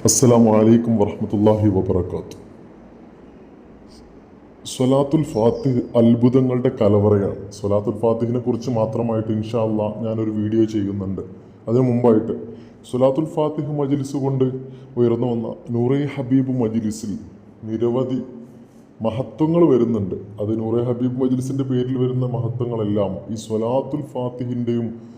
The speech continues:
അതുപോലെ തന്നെ അവിടെ, ഏഹ്, ദിവസവും ഓതപ്പെടുന്ന, പാരായണം ചെയ്യപ്പെടുന്ന ഖുർആനിൻ്റെയും മറ്റു ദിക്റുകളുടെയൊക്കെ ഫലമായിട്ടാണ്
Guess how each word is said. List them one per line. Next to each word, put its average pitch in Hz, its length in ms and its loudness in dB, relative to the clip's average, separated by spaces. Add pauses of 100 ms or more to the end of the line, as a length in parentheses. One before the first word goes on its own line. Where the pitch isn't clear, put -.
(240)
അതുപോലെ 131 500 0
തന്നെ 135 140 -2
അവിടെ, 120 340 -4 (680)
ഏഹ്, 117 300 0
ദിവസവും 139 880 -2 (400)
ഓതപ്പെടുന്ന, 123 600 2
പാരായണം 120 640 0
ചെയ്യപ്പെടുന്ന 123 540 -4
ഖുർആനിൻ്റെയും 127 1040 -2
മറ്റു 110 240 -6
ദിക്റുകളുടെയൊക്കെ 123 840 0
ഫലമായിട്ടാണ് 107 840 -6